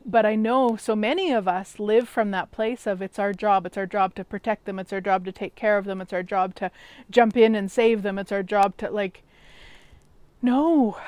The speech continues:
'cause guess what? If you do that, they'll never have their own awareness. They'll never have their own awareness. Yeah,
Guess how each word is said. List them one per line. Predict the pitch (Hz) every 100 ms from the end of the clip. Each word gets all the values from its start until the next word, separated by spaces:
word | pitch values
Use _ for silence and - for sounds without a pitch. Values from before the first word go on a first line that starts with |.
| -
'cause | 262 233
guess | 294 311 -
what? | 240 269 311 262
If | 220 -
you | 269
do | 214 202 311 370
that, | 294 220 208 226
they'll | 240
never | 240 254 262 285 294
have | 247 247 220
their | 226 220
own | 226 226
awareness. | 214 220 254 247 - - - - _ _ - _ - _ _
They'll | 233
never | 254 285 294 320
have | 254 254
their | 226 226
own | 214 220
awareness. | 202 220 254 208 196 - - _ _ _ _ _ _ _ _ _ _ _ _ _ _
Yeah, | 214 233 220 196